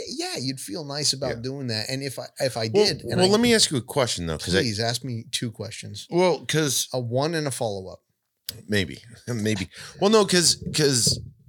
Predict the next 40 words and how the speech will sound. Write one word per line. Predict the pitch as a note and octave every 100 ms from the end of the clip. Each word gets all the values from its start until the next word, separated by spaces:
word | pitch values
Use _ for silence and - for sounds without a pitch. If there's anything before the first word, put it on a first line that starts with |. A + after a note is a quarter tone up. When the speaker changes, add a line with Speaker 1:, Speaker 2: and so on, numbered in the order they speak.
| -
Speaker 2:
I, | A2+ A2 - _ _ _ _ _ _ _ _ _ _ _ -
where | C3+ E3
you're | E3+ A2
going, | F#2+ A2+ B2+ C3 F2+ E2 E2+ E2 _ _ _ _ _ _ _ _ _ _ _ A#3
let | B2+ D#3
me, | D3+
let, | D3 G#2+
let | D3+
me | D#3
ask | D3 B2+ A#2+
you |
this, | G#2 -
though. | E2+ D#2+ _ -
Speaker 1:
<laughs> | - - E4 - - - D#3+ - - C#3 -
To | A#2 -
hell. | G#2+ G2+ - - -
Speaker 2:
Yeah. | F#2+ G2 G#2+ - _ _ _ _ _
Is | C3 B2+ A2+ G#2 -
you | B2 C#3
have | E3+ G#3
all | A#2+ F2
that | D#2
content, | - F#2 D#2+ F2 F2+ -
and | G#2
so | - C3+
does | G#2+
many | F#2+ G2+ E2+ D2+
others, | C2 A1 -
right? | C#2 C2+ - -
Between | F2+ - F#2+ E2+ D2 - _ F2
the | F#2 F#2
streaming | - - A#2+ G#2 F#2+
services, | E2+ F2+ E2+ D2 - D#2 D2+
the | E2+ F2
online | F2 F2 F2
services, | E2 D#2 D2+ D#2+ D#2
and | D#2
everything | D2 D#2+ D#2
in |
between. | C2+ - - A#2